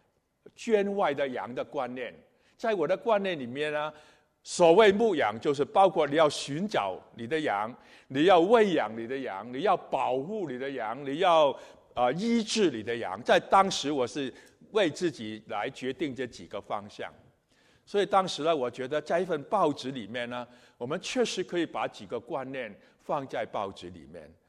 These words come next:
透过报纸去寻找那些迷失的羊，也让他们有机会来找到我们。透过报纸呢，好多的文章，读者确实可以各取所需啊，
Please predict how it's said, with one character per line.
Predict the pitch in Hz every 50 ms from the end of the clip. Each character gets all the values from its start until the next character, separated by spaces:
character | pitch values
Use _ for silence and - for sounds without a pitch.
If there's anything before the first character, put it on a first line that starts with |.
| _ _ _ _ _ _
透 | - - 208 185
过 | 165 143 139 107
报 | - 160 139 117 113
纸 | - - 98 82
去 | - - - 147
寻 | 120 - - - - 113 123 147 185
找 | 185 - 135 87 80 73 - _ _ _ _ _
那 | - 120 110 113
些 | 110 - 131 113
迷 | 107 98 92 95 104
失 | 110 - - 127 104
的 | 101 104
羊， | 98 92 82 69 65 - _ _ - - _
也 | - 120 120 123
让 | 139 175 220 240 220 180 156
他 | - 180 156 139
们 | 139 127 120 131 147 147
有 | 135 123 113 113
机 | - - 180 170
会 | 165 180 170 147 127 - - - - -
来 | 120 110 139
找 | 151 - 151 101 87 95
到 | - 139 110
我 | 98 92 85 - - -
们。 | _ _ _ _ _ _ _ _ _ _ _ _ _
透 | - - 247 220
过 | 190 196
报 | 180 - 208 196 180 170
纸 | - - 131 120
呢， | 123 135 143 139 - - - _ _
好 | - - 135 135
多 | 127 - 202
的 | 196 196
文 | 185 156 139 127 135 165
章， | 151 190 170 151 151 151 156 - - _ _ _ _ _ _ _ _ _ _ _ _ _
读 | - 277 262 220
者 | - - - 135
确 | - - - 247 202
实 | - - 185
可 | - - 170 160
以 | 156 143 135
各 | 120 - - - 247 226 190 165
取 | - - - 139 131 170
所 | 160 - - 113 101 104
需 | - - - - 185 185 180 180 175 165 170 _ _ _ _ _ _ _
啊， | 101 - 208 - 110 117